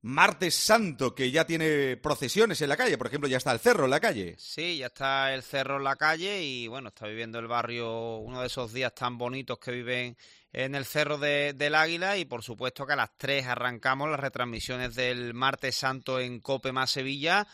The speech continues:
Speaker 2: aunque, eh, en este programa también deportivo haremos alguna pincelada con el Cerro en la calle.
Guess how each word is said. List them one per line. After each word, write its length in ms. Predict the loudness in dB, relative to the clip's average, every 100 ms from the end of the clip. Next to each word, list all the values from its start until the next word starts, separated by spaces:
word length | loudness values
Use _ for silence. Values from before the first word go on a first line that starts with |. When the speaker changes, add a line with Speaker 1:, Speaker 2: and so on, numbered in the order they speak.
| -18 -20 _
Speaker 2:
aunque, 600 | -4 -4 -2 0 2 -2
eh, 540 | -6 -6 -4 -4 -6 -8 -2
en 240 | -2 0
este 220 | -4 -4
programa 440 | -2 0 2 0 -2
también 460 | -4 -4 -6 -6 -12
deportivo 960 | -2 2 4 2 -2 0 2 2 -2 -4 -10 0
haremos 540 | 2 2 -2 -6 -10 _ _ _
alguna 380 | -4 0 2 2
pincelada 680 | 2 -2 2 6 6 4 -6
con 220 | -8 -8
el 120 | -8
Cerro 240 | -4 -2
en 60 | 0
la 80 | -4
calle. 300 | -6 -14